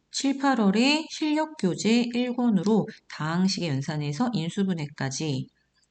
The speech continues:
그다음 구월에서 십이월까지는 실력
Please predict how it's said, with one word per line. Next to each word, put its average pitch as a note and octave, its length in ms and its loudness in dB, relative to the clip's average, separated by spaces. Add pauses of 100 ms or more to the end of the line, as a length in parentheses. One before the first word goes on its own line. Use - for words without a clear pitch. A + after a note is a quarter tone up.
그다음 E3 240 -4
구월에서 G#3+ 720 4
십이월까지는 E3 1400 0
실력 B3+ 440 0